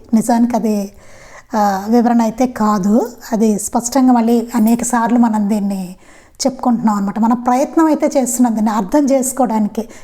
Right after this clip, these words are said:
ఇదేమో, అదేమో, ఇలా ఏమో, అలా ఏమో అని చెప్పి మనం చదువుకుంటూ దాన్ని మన అందరం కలిసి ఇదేమో, ని-, మీకు ఇట్లా అనిపిస్తోందా, నాకు ఇలా అనిపిస్తోంది,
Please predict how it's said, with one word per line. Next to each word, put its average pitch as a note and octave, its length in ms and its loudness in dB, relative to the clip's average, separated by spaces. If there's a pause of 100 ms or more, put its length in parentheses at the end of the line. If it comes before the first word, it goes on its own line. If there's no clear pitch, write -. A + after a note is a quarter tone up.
ఇదేమో, A#3+ 560 2 (260)
అదేమో, A3+ 340 4
ఇలా G#3+ 240 2
ఏమో, A3 400 2 (120)
అలా A#3 180 2
ఏమో G#3+ 440 2 (120)
అని A3 180 6
చెప్పి A#3+ 300 0
మనం G#3+ 400 0 (380)
చదువుకుంటూ C#4 720 0
దాన్ని C4 280 2
మన A3+ 140 2
అందరం A3+ 320 2
కలిసి B3 360 -2
ఇదేమో, A3+ 500 2
ని-, A3+ 200 4
మీకు B3 220 2
ఇట్లా A#3 220 -2
అనిపిస్తోందా, G#3+ 720 0
నాకు A3+ 240 0
ఇలా A3 160 0
అనిపిస్తోంది, G#3 720 -4